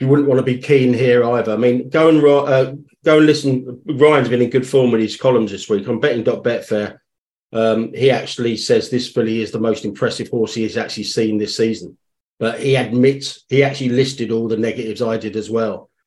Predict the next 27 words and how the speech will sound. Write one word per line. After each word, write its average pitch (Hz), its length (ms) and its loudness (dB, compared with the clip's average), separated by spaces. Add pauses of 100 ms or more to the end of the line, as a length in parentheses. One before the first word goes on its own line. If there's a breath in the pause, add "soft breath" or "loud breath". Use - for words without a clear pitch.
(200)
So 120 540 -2
he, 131 260 -10 (140)
he, 151 140 -2
he 135 260 -4
said, 127 260 2
you 131 80 -2
know, 110 340 -4 (300)
if 123 160 -8
you're 123 220 4
token 131 400 0
odds 127 260 0
on 123 140 4
about 110 240 0
this, - 280 -10
uh, 123 260 -6
this 113 220 -6
filly, 104 320 -2
then, 104 360 -4 (520)
you 113 80 -4
know, 104 200 -4
she's - 360 -8
a, 139 380 -10
a - 20 -2
real 123 300 0
different 113 380 -6
test 123 260 -6
here. 95 320 -4